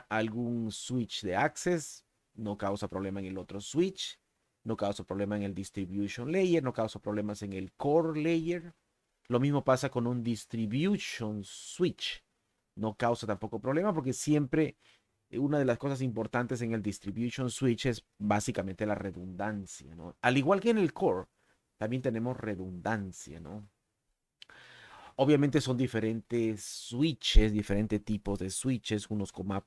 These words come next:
más potencialidad y más característica, y también en cuanto a la conexión, ¿no? A la conexión, eh, básicamente entre switches, ¿no? Por ejemplo, si se dan cuenta, el access,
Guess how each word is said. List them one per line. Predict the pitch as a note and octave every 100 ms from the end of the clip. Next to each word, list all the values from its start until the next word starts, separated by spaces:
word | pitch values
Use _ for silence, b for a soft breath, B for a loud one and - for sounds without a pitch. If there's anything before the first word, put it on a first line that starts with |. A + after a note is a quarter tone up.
| G#2
más | G#2 G2+ G#2
potencialidad | - G2+ G2+ F#2+ F#2+ F#2+ F#2+
y | G2+
más | G2 G2
característica, | - G2 F#2+ - G#2+ C#3 - G2+ - C#3+ -
y | A#2
también | A2+ A#2 B2 A#2+ C#3+ - _ _ _ _
en | C3+ C3
cuanto | - C#3 C3+ C#3 - B2 A#2
a |
la | G#2+ G2
conexión, | - G2+ F#2 - - C#3 G2+ D#2+
¿no? | E2 A2 A#2
A | -
la | F#2 F2+
conexión, | F2+ F2+ D#2+ - G#2+ G#2+ G2 -
eh, | F#2 F#2
básicamente | E2+ F#2 - - G2 G2+ G2 G2 F#2+ E2+ _ _ _ _ _ _ _
entre | - F2+ F#2+ - F#2 F2+
switches, | - - C#3 A#2+ - - - -
¿no? | F2+ G#2+
Por | G#2+ G2
ejemplo, | A2 A#2 G#2+ G#2+
si | F#2+
se | A2
dan | A#2
cuenta, | A2+ A#2+ A2
el | G#2
access, | A2 A#2+ - - B2 G#2+ -